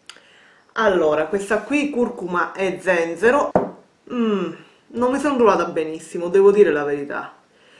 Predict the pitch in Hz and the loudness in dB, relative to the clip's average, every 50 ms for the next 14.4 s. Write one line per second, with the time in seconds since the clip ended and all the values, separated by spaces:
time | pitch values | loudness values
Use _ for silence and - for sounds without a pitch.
0 | - _ _ _ _ _ _ - 180 180 175 170 165 165 165 165 180 190 - 294 | -20 _ _ _ _ _ _ -4 -2 2 2 4 4 4 2 0 -2 -4 0 2
1 | 302 294 240 202 190 185 185 180 180 180 180 180 170 170 170 165 165 165 165 165 | 2 2 2 2 0 0 0 0 0 2 2 2 0 0 -2 -4 -6 -6 -6 -6
2 | - - - 202 196 190 190 190 190 196 196 196 196 196 190 190 185 185 185 180 | -8 -4 -2 0 2 2 2 2 4 4 6 6 6 4 4 4 4 4 2 2
3 | 180 180 180 - - 202 180 180 175 175 175 175 170 170 170 170 165 170 170 175 | 0 -2 -4 -6 -4 0 2 4 4 4 6 6 6 8 6 6 4 2 0 -2
4 | 175 170 170 - - 160 151 - 185 196 214 214 - - - - 170 - 151 160 | -2 -4 -4 -4 -4 -4 -4 -2 0 0 0 0 -4 -8 -6 -2 0 2 2 2
5 | 165 170 160 160 156 151 147 147 143 143 139 139 139 - - _ _ - - - | 2 2 4 4 4 4 2 2 2 0 0 -2 -4 -8 -18 _ _ -20 -20 -20
6 | - _ _ _ _ _ _ _ _ - 170 175 170 170 170 170 170 170 170 165 | -20 _ _ _ _ _ _ _ _ -14 -8 -2 0 2 4 4 4 4 4 2
7 | 165 - 190 165 147 139 139 139 135 131 - - - _ _ _ _ _ _ - | 0 -2 -4 -4 -4 -4 -4 -4 -8 -10 -12 -14 -18 _ _ _ _ _ _ -4
8 | 170 170 - - - - 180 180 175 175 170 170 170 170 165 165 165 160 160 160 | -4 -4 -6 -8 -4 0 2 2 4 4 4 2 2 0 0 -4 -6 -8 -8 -8
9 | 160 - 202 190 165 156 151 - - 113 113 120 - - - 196 190 214 202 175 | -6 -4 -4 -4 -4 -4 -6 -6 -6 -6 -6 -6 -6 -6 -6 -4 -2 -2 0 0
10 | 180 180 - 180 175 185 180 180 185 196 160 139 143 - - - 156 - - 151 | -2 -2 0 0 0 0 0 -2 0 0 0 0 -2 -4 -8 -14 -14 -12 -12 -10
11 | 143 151 147 143 - - - 139 139 143 147 143 - - - - 185 180 196 202 | -8 -8 -8 -10 -8 -8 -6 -6 -4 -6 -8 -10 -12 -16 -14 -10 -4 0 2 2
12 | 196 - 190 165 170 - - 202 175 165 185 190 190 190 220 254 262 247 247 226 | 2 2 0 -4 -6 -4 -4 -4 -2 0 2 2 2 4 2 2 0 0 -2 -2
13 | 196 180 175 170 165 160 160 160 165 170 165 165 165 - 160 139 - - - 135 | 0 2 2 2 2 2 0 -4 -6 -6 -6 -6 -6 -6 -6 -8 -8 -8 -8 -8
14 | 131 131 143 - - - _ | -8 -8 -10 -12 -14 -20 _